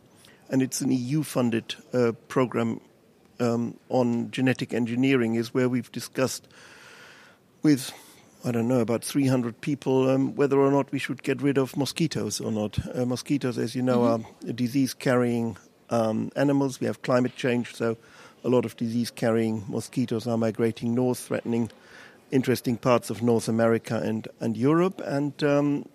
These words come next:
Speaker 1: we potentially have the opportunity now to wipe them out. And that was,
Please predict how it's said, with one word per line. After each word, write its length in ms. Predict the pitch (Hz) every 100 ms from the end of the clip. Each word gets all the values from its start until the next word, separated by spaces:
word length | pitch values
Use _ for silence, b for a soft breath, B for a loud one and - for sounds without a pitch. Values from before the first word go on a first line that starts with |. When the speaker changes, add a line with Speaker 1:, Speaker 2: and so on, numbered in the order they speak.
| - 127
Speaker 1:
we 200 | 139 139
potentially 640 | - 135 165 156 - 131
have 180 | 127 131
the 120 | 131
opportunity 600 | 123 135 - 139 123 131
now 220 | 127 127
to 100 | 123
wipe 280 | 120 123 117
them 140 | 123 131
out. 300 | 104 - -
And 140 | 127
that 200 | 135 127
was, 300 | 123 123 -